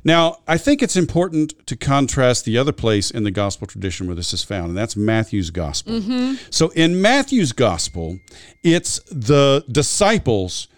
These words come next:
Speaker 1: who say, "Send her away, for she keeps shouting after us."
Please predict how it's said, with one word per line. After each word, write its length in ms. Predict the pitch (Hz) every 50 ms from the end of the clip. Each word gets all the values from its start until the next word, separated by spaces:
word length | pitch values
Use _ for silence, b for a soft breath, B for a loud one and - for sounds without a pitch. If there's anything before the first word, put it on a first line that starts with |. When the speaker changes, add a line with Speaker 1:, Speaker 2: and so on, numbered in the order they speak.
| _ _
Speaker 1:
who 120 | - 123
say, 360 | 107 - - 123 110 110 110
"Send 460 | 110 - - - - 202 233 247 226
her 220 | 180 - 233 220 208
away, 640 | 160 131 113 110 131 156 180 185 185 190 208 208 185
for 220 | - - 143 135
she 240 | - - - 175 156
keeps 320 | - - 170 160 147 -
shouting 520 | - - - 156 139 135 139 135 135 135 139
after 440 | - 117 117 113 - - - 95 78
us." 300 | 67 - - - - -